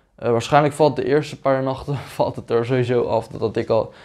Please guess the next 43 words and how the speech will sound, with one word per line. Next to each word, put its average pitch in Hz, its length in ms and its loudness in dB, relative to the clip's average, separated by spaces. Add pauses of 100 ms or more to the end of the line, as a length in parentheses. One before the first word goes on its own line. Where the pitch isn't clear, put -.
(240)
al - 260 0
heeft 135 200 2
volgens 131 220 0
mij 131 100 4
oprecht 123 320 0
iedereen 123 420 -2
dat 120 180 -2
de - 100 -8
eerste, 117 680 -4
eh, 110 320 -6 (500)
nachten 123 320 -4
eraf 127 260 2
valt. 139 140 2
Maar 127 120 0
na 131 120 4
een 131 100 0
tijdje 135 340 4
dan 127 120 0
merk 123 260 -4
je 131 60 -6
dat 120 180 -2
het, 113 160 -10 (300)
dat 151 160 6
het 139 80 4
er 139 60 4
af 143 100 6
en 127 60 -6
toe 156 120 0
op 156 140 4
blijft 143 260 4
zitten. 139 380 -4 (840)
Mm. 135 560 2 (1600)
Het 143 140 0
tweede 165 280 4
dat 151 120 6
ik 135 80 0
doe 151 100 4
is 143 60 2
mijn 131 160 0
bed 160 240 4
opmaken. 139 560 0 (840)
Nou 135 160 2
ja, - 280 0